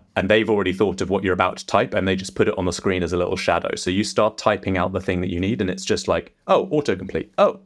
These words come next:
autocomplete." And it solves all sorts of problems for you, which means that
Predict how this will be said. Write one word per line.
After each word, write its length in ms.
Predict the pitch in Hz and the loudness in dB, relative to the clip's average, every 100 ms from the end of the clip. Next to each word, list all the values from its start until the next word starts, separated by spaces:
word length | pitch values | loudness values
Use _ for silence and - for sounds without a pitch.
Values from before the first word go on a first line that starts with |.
| - | -4
autocomplete." 520 | 117 - 95 - - - _ - | -2 0 -4 -4 -8 -8 _ -2
And 120 | 110 | -2
it 100 | - | 0
solves 480 | - 120 98 95 - _ _ - | 2 2 0 -6 -14 _ _ 0
all 180 | 123 110 | 0 2
sorts 260 | 104 98 | -2 -2
of 80 | 95 | -2
problems 300 | 95 90 82 | -2 -2 -6
for 180 | - 98 | -4 -4
you, 180 | 98 - - - _ | -4 -8 -20 -20 _
which 220 | 117 - | -4 0
means 440 | 113 143 151 131 - | 0 0 0 -4 0
that 300 | 101 95 | 0 0